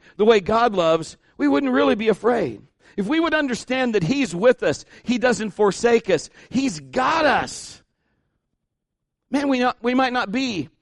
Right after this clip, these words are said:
as afraid to do what he's called us to do. God gives Joshua a challenge in Joshua one nine. He says, "Have I not commanded you, be strong and of good courage? Do not be afraid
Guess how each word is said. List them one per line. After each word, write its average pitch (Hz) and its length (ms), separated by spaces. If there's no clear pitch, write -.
as 170 160
afraid 196 420
to 165 100
do 180 240
what 170 200
he's 165 180
called 170 260
us 151 120
to 156 120
do. 151 320
God 202 180
gives 180 160
Joshua 180 400
a 160 40
challenge 190 460
in 143 100
Joshua 170 380
one 160 220
nine. 175 220
He 165 60
says, 156 280
"Have 254 100
I 277 60
not 240 160
commanded 190 420
you, 165 80
be 170 140
strong 196 460
and 156 80
of 143 100
good 156 240
courage? 147 400
Do - 100
not 175 320
be 156 100
afraid 143 600